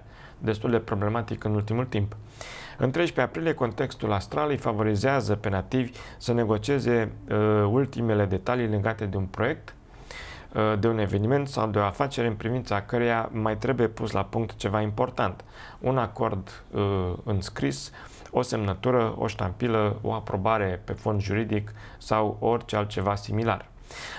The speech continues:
Atenție tot în treisprezece aprilie la drumurile și discuțiile purtate,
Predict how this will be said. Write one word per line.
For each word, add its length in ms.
Atenție 420
tot 260
în 160
treisprezece 520
aprilie 220
la 60
drumurile 540
și 260
discuțiile 600
purtate, 600